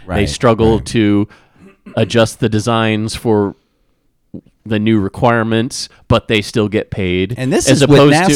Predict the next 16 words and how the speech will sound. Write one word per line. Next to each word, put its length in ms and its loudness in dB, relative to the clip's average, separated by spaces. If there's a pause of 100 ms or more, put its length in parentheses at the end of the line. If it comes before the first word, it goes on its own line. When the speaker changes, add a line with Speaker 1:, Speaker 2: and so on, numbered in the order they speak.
Speaker 2:
nasa's, 480 0
Speaker 1:
Yeah. 260 0
Speaker 2:
nasa. 600 -10 (280)
This 200 0
is 120 -4
with 140 -2
nasa's 560 -4
budget 540 -2
getting 300 -2
cut 440 -6 (240)
Speaker 1:
Yes. 320 -4
Speaker 2:
all 140 -2
the 80 -6
time 500 -6
anyway. 640 -4 (100)
Speaker 1:
Yes. 520 -6